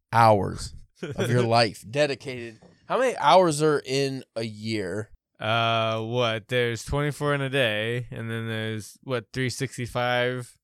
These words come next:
Speaker 2: for the days?
Speaker 1: Eight thousand seven hundred sixty. You're not too far. That's not
Speaker 2: No.
Speaker 1: that, that's not that much of your life.
Speaker 2: No, that's just, like, a quarter. <laughs>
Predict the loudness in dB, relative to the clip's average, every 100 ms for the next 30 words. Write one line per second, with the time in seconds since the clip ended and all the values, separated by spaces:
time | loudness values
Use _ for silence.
0 | _ -8 -6 -2 0 0 0 -4 -10 _
1 | _ _ -4 -4 0 6 8 8 4 2
2 | 2 2 2 2 0 -6 -4 -2 -2 -4
3 | -8 -8 -8 -8 -6 -2 0 -2 -6 -10
4 | -14 -16 _ -2 4 4 4 2 0 -2
5 | -2 0 2 2 2 0 -2 -4 -4 -4
6 | -4 -6 -6 -6 -8 0 2 2 4 2
7 | 0 -12 _